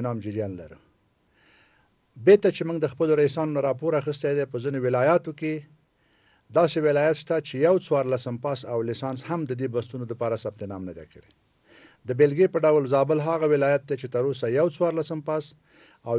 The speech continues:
یو لیسانس هم ثبت نام نه دی کړی. او نورستان هم د هغه ولایتو د جملې ځینې دی. په اکثره ولایتونو نورو کې که موږ ورته دوه سوه بستونه ورکړي دي، سل مسلکي معلمینو ثبت نام کړی چې د امتحان په نتیجه کې کیدای شي ټول کامیاب نه شي.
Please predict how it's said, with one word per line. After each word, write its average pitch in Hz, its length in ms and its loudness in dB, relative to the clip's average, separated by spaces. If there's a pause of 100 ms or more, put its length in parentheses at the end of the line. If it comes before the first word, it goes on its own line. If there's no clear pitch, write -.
یو 151 180 8
لیسانس 127 380 -6
هم 123 180 -8
ثبت 104 180 -6 (100)
نام 98 160 -10
نه 92 80 -12
دی 90 80 -14
کړی. 98 160 -10
او 110 180 -4
نورستان 135 480 -4
هم 139 140 -4
د 123 120 0
هغه 120 220 0
ولایتو 117 280 -4
د 101 120 -12
جملې 98 280 -10
ځینې 87 200 -16
دی. - 100 -20 (640)
په 123 40 -2 (100)
اکثره 185 360 4
ولایتونو 160 500 2
نورو 170 240 -2
کې 156 140 -8
که 147 80 -4
موږ 151 160 -4 (120)
ورته 131 180 0
دوه 131 260 0
سوه 139 220 2
بستونه 123 380 -2
ورکړي 120 420 -2
دي، 113 80 -4 (720)
سل 185 260 4
مسلکي 135 460 -4
معلمینو 123 440 -4
ثبت 120 220 -6
نام 143 220 -4
کړی 143 260 -4
چې 127 100 -6
د - 100 -6
امتحان 117 340 -6
په 131 100 -8
نتیجه 120 260 -6
کې 123 160 -14
کیدای 135 300 -2
شي 127 140 -14
ټول 143 180 -4
کامیاب 147 340 -2
نه 160 100 -4
شي. 98 120 -12